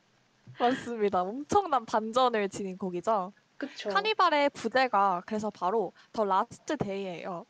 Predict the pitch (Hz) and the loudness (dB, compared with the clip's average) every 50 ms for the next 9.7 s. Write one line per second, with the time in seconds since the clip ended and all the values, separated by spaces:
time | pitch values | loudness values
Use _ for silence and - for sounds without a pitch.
0 | _ - 202 214 208 240 226 196 180 175 160 156 - - - _ _ _ _ _ | _ 2 2 2 2 0 -4 -6 -6 -10 -12 -16 -16 -16 -20 _ _ _ _ _
1 | _ - - _ - 214 - - 202 190 190 190 196 208 - - 349 359 339 320 | _ -20 -20 _ -12 -12 -10 -6 -4 -2 -2 -2 -2 -4 -4 -2 -2 0 0 2
2 | 302 294 247 202 175 185 - - 277 277 254 226 190 175 180 180 175 175 170 170 | 0 0 0 0 -2 -2 -2 -2 -2 -2 -2 -2 -4 -6 -6 -6 -6 -8 -8 -10
3 | 165 170 170 170 170 160 - 240 214 - 220 202 180 208 214 214 214 - - 220 | -12 -12 -12 -12 -12 -10 -10 -10 -6 -4 -4 -4 -4 -6 -8 -10 -12 -14 -14 -16
4 | 214 214 214 214 220 - 247 220 196 202 202 - _ _ _ _ _ _ _ _ | -16 -18 -18 -20 -14 -8 -8 -8 -8 -8 -12 -18 _ _ _ _ _ _ _ _
5 | - - - - _ - 247 247 254 240 233 - - 240 233 196 196 208 240 285 | -20 -20 -20 -20 _ -12 -10 -8 -8 -10 -12 -10 -8 -2 0 4 4 6 6 6
6 | 294 269 247 - - 220 - - - - 269 254 240 226 220 226 - - 285 311 | 6 4 2 2 -2 -4 -6 -8 -4 0 2 4 6 4 4 2 0 -4 -6 -6
7 | 320 320 311 _ _ _ _ _ - 311 262 190 - - _ - - - 220 247 | -8 -8 -12 _ _ _ _ _ -2 0 0 0 -2 -6 _ -16 -14 -12 -8 -8
8 | 277 277 247 226 208 - - - - - - - 202 190 - - - 175 170 - | -2 0 2 2 2 0 -4 -6 -4 -4 -2 -2 -4 -6 -6 -8 -10 -4 2 6
9 | 247 247 247 240 - - - - 214 226 202 170 160 160 | 8 8 8 6 2 -2 0 2 2 4 4 2 2 0